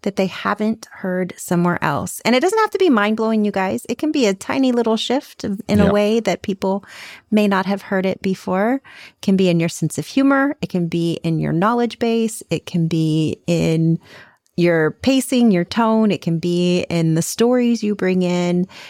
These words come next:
Speaker 1: You are unique. And so what you share will be unique. So I think the big part of this is don't try to copy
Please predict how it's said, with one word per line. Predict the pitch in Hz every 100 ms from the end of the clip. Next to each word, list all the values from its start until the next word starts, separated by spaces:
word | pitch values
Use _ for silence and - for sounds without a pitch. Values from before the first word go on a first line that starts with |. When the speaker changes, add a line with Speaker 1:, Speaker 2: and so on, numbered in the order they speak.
| - -
Speaker 1:
You | 208 302
are | 349 339
unique. | 311 330 208 - -
And | 185
so | - 202
what | 190
you | 208
share | - 208 190
will | 185
be | 180
unique. | 170 170 - - - -
So | - 208 190
I | 185
think | 277 320
the | 269 180 -
big | 196 202
part | - 196 185
of | 175
this | 165 170 -
is | 160 156 -
don't | 175 - -
try | 180 170
to |
copy | - - - 160 - 143 131 180